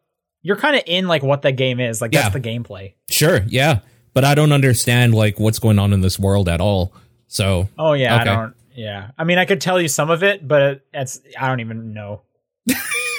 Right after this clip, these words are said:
Speaker 2: Yeah.
Speaker 1: Yeah, I don't, I don't know. I g-, so I gotta
Speaker 2: <clears throat>
Speaker 1: ask, are you having fun?
Speaker 2: I don't know. Because I,
Speaker 1: Hmm?
Speaker 2: the thing is, is that it's,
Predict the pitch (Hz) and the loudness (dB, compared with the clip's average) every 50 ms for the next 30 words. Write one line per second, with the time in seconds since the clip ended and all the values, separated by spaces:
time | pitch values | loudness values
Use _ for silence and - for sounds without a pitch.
0 | - - 1077 1077 - - 1077 1077 370 - - - 147 147 139 127 127 120 - - | -6 -6 -6 -8 -8 -8 -8 -10 -10 -10 -8 -4 -4 -2 0 -2 -2 -4 -6 -8
1 | 123 110 101 101 98 - _ - 143 123 120 110 - _ _ - 117 110 107 104 | -8 -6 -6 -6 -10 -12 _ -10 -8 -6 -6 -8 -10 _ _ -10 -10 -8 -8 -8
2 | 104 104 - - - - - - - _ _ _ _ _ - 165 165 160 - - | -10 -12 -14 -18 -20 -20 -20 -20 -20 _ _ _ _ _ -6 -6 -6 -6 -6 -8
3 | - 170 - 185 180 208 208 180 165 160 160 185 190 - - - _ _ _ _ | -6 -4 -2 0 0 0 0 2 2 2 2 2 2 -2 -6 -8 _ _ _ _
4 | _ _ _ _ _ _ _ _ _ - - 165 185 277 320 240 - - - 185 | _ _ _ _ _ _ _ _ _ -4 0 0 0 0 0 -2 -4 -2 0 0
5 | 190 247 294 294 - _ _ _ _ _ _ _ _ _ _ _ _ _ _ _ | 0 0 -2 -4 -12 _ _ _ _ _ _ _ _ _ _ _ _ _ _ _
6 | _ _ _ _ _ _ _ _ _ _ _ _ _ _ _ _ _ _ _ _ | _ _ _ _ _ _ _ _ _ _ _ _ _ _ _ _ _ _ _ _
7 | _ _ _ _ _ _ _ _ _ _ _ _ _ _ _ _ _ _ _ _ | _ _ _ _ _ _ _ _ _ _ _ _ _ _ _ _ _ _ _ _
8 | _ _ _ _ _ _ _ _ _ _ _ _ _ _ _ _ _ - 143 151 | _ _ _ _ _ _ _ _ _ _ _ _ _ _ _ _ _ -2 0 2
9 | 170 208 214 185 143 143 139 131 113 92 82 92 95 - _ _ _ _ _ - | 4 2 2 2 2 4 4 4 4 2 2 -2 -4 -6 _ _ _ _ _ -6
10 | 135 147 156 165 202 208 170 175 - - - 285 370 - 147 147 165 160 - 208 | -2 -2 0 2 2 2 2 2 2 2 2 2 2 2 2 2 2 2 2 2
11 | 220 233 220 208 185 170 175 156 - - 156 151 147 - - - - - - - | 2 4 2 2 2 2 2 2 4 4 4 2 2 0 -4 -16 -18 -18 -18 -16
12 | - - 156 160 151 - - - | -8 -6 -4 -4 -2 -2 -2 -4